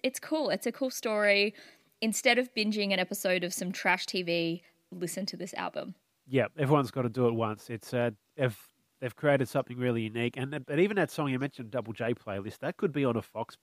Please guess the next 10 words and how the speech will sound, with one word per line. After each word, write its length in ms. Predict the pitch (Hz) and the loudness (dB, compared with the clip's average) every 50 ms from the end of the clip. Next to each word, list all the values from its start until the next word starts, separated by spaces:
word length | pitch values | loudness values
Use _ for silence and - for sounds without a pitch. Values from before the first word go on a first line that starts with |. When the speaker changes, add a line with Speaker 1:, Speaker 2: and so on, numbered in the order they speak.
| - | -12
Speaker 2:
playlist. 340 | 104 95 98 101 101 - - | -10 -8 -6 -6 -8 -8 -6
I 80 | 110 110 | -8 -8
see 240 | - - 110 107 101 | -6 -8 -12 -12 -8
no 140 | 107 120 120 | -6 -2 0
reason 360 | 113 110 110 107 98 107 95 95 | 0 2 0 0 -2 -6 -10 -8
why 200 | 101 101 98 90 | -6 -6 -6 -6
not. 240 | 95 92 87 - - | -6 -8 -8 -8 -8
That's 200 | 107 101 - - | -10 -12 -10 -12
an 60 | 101 | -16
extremely, 880 | 98 - - - - - - 113 113 110 110 107 107 110 104 101 101 | -16 -16 -16 -20 -20 -18 -12 -8 -6 -4 -4 -4 -4 -6 -8 -8 -8